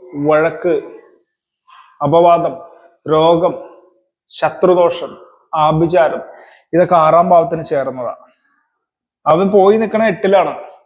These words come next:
എട്ട് കഷ്ടത, ദുരിതം, അപവാദം, കടുത്ത രോഗം, അപകടം, മരണദോഷങ്ങള്.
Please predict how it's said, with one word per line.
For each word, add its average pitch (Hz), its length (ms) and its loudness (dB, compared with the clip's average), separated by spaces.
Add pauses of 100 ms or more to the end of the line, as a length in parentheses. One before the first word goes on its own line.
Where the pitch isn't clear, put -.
(140)
എട്ട് 160 260 -4
കഷ്ടത, 180 340 0 (2250)
ദുരിതം, 185 360 4 (1200)
അപവാദം, 180 500 2 (640)
കടുത്ത 165 260 -2 (100)
രോഗം, 170 300 2 (400)
അപകടം, 170 380 0 (300)
മരണദോഷങ്ങള്. 147 680 -6